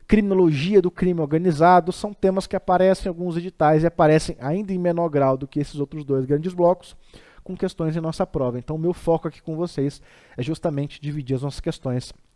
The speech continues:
nesses três grandes blocos. Beleza? Continuando.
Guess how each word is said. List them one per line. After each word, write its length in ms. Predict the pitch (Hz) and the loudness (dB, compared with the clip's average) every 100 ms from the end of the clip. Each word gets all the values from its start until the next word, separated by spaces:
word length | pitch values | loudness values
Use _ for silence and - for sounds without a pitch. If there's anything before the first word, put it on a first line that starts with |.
| _ - _ | _ -20 _
nesses 320 | 143 165 180 | 0 2 0
três 240 | - 135 135 | -2 -2 0
grandes 320 | 139 135 160 | -2 -4 -6
blocos. 520 | 110 - _ - - - _ | -10 -14 _ -20 -20 -20 _
Beleza? 380 | 143 208 254 277 - _ _ _ _ - _ _ _ _ _ _ _ _ - | 2 6 6 4 -10 _ _ _ _ -20 _ _ _ _ _ _ _ _ -12
Continuando. 640 | - 180 - 190 165 120 | -4 -4 -2 4 4 4